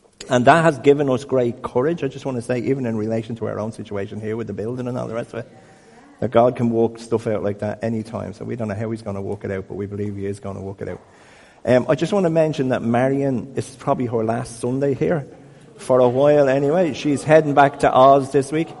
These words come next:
Um, so it's been great having her home. Um, I know Australia is blessed 'cause you're there, but we miss you 'cause you're not here. So, um, but we forgive them for getting you. Nearly, kinda, sort of. I'm not, not sure, but a hundred percent there anyway.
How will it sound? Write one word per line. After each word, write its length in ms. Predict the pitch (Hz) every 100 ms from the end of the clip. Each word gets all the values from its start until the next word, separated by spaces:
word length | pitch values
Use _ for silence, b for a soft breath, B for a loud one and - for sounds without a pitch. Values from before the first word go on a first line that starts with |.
| B B B B B
Um, 480 | - 131 135 131 -
so 220 | - 139
it's 120 | 127
been 140 | 151 139
great 240 | 151 156
having 220 | 147 143
her 120 | 127 120
home. 480 | 131 143 147 131 - - -
Um, 760 | 120 120 120 117 117 113 - -
I 80 | 123
know 220 | 123 120
Australia 480 | 117 127 123 123 120
is 100 | 104
blessed 340 | 117 117 -
'cause 200 | 113 104
you're 140 | 101
there, 380 | 101 117 139 135 B B B _
but 320 | 113 107 -
we 200 | 117 117
miss 240 | 123 127
you 160 | 120 117 123 -
'cause 140 | 117
you're 100 | 107
not 180 | 117 107
here. 260 | 120 104 - B B B
So, 440 | - 113 113 110 73
um, 460 | 107 110 107 101
but 140 | 98 117
we 120 | 117
forgive 380 | 107 113 131 127
them 140 | 110
for 100 | 123
getting 240 | 110 117 104
you. 140 | 101 B B B B B _ _ 123
Nearly, 420 | 131 139 117 107
kinda, 420 | - 127 127 110
sort 320 | - 113 110
of. 80 | 107
I'm 40 |
not, 280 | 117 117 117
not 180 | 120 113
sure, 260 | 131 113 110
but 120 | 113
a 60 | 113
hundred 320 | 117 139 120
percent 260 | 113 113
there 220 | 113 113 117
anyway. 300 | 117 101